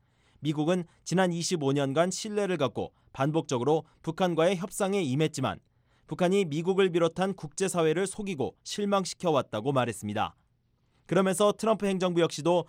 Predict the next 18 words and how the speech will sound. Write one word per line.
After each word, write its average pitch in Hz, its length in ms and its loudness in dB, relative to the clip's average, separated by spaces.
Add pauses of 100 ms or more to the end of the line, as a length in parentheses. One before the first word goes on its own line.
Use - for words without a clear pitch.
(140)
취임 208 300 -4
초기부터 160 640 -4 (280)
대화의 156 480 2
문이 151 360 -2
열려 135 280 2
있다는 180 380 -2
신호를 196 400 -2
줬지만 123 420 -2 (460)
북한은 190 400 0
일본 196 280 4
상공을 185 440 -2
지나간 160 420 0
것을 151 260 -2
포함해 147 440 0 (220)
이십여 165 480 0
발의 160 320 4
미사일을 165 500 2
발사하고 131 680 -4